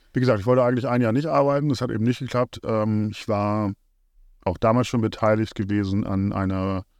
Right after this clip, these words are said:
deutschen Firma, die Nugget, ähm, die ja dann an die Deutsche Post verkauft worden ist. Ähm, und über die Connection bin ich gefragt worden, ob ich nicht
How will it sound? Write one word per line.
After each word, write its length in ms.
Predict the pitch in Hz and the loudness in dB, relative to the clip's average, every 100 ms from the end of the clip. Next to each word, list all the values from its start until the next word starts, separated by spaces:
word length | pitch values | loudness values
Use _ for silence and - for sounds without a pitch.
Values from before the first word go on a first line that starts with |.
| _ _ | _ _
deutschen 320 | 110 117 135 | 0 2 0
Firma, 300 | - 127 120 | -2 0 2
die 100 | 104 | 2
Nugget, 340 | 95 135 170 - _ _ _ _ _ - | 0 0 -2 -4 _ _ _ _ _ -4
ähm, 520 | 110 107 107 107 101 _ _ - | -2 0 0 0 -4 _ _ 0
die 60 | |
ja 100 | 104 | 2
dann 160 | 101 95 | 2 2
an 100 | 98 | 2
die 180 | 95 92 - _ _ _ _ _ - | 0 -2 -6 _ _ _ _ _ -4
Deutsche 240 | 101 90 | -2 -2
Post 240 | 135 143 | -4 -2
verkauft 380 | - - 123 - | -6 0 -2 0
worden 240 | 113 110 113 | 0 0 0
ist. 200 | - - _ _ _ _ - | -6 -14 _ _ _ _ -2
Ähm, 340 | 104 101 95 | 0 2 0
und 220 | - 98 - - | -2 -4 -4 -4
über 280 | 127 120 104 _ - | 2 2 0 _ -4
die 300 | 123 120 120 | -2 0 -2
Connection 600 | - 110 113 - 110 104 | 0 0 0 -2 0 2
bin 120 | 104 | 0
ich 120 | 104 | 0
gefragt 360 | - - 104 - | -4 -2 -2 -2
worden, 240 | 104 107 | -2 0
ob 160 | 113 101 | 0 -2
ich 100 | 92 | -2
nicht 220 | 95 - | -2 -4